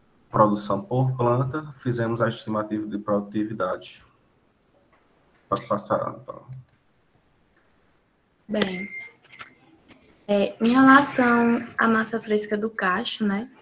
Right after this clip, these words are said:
Speaker 2: O que é a massa fresca do cacho? Simpl-, simplificando tudo, né, o acúmulo de todos, do, de todo o ciclo, né, nutriente e água.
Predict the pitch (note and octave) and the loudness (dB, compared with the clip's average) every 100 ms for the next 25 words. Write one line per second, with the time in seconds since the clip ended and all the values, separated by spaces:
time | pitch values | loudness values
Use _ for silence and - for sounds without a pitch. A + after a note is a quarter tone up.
0 | _ _ _ _ _ - - - _ - | _ _ _ _ _ -20 -20 -20 _ -4
1 | A3 - A#3 A3 A3 G#3+ A3+ A3 G#3+ G#3 | -2 4 6 6 6 4 4 4 4 6
2 | G3+ G3+ G#3 - F#3+ F#3+ - - - - | 4 4 -2 0 2 2 0 -4 -6 -8
3 | - - - _ _ _ - A3+ A3 - | -12 -16 -20 _ _ _ -4 -2 -2 -4
4 | - - A3+ A#3+ A#3 B3 - A3+ G#3+ A3 | -2 0 2 2 2 0 2 4 4 2
5 | A#3+ A#3 C4 C#4+ B3 C4 B3+ C4 A#3+ A#3+ | 2 2 4 4 4 4 4 2 0 2
6 | C4 D4 - - - _ G#3+ A#3 A#3 A#3+ | 2 2 -4 -12 -20 _ -2 0 4 4
7 | A#3+ - A3 B3+ - _ _ _ - A3+ | 4 0 0 0 -4 _ _ _ -2 0
8 | A#3+ A#3+ A#3+ E4 - A3+ G#3 G#3 G#3 G3+ | 4 6 6 4 2 2 0 -2 -2 -2
9 | C4 - - _ G#3+ G#3 A3 G#3+ G#3 A#3+ | -4 -10 -20 _ -2 0 2 2 2 0
10 | - D4+ D#4+ F#3+ F3 F#3 | 0 2 4 2 0 -4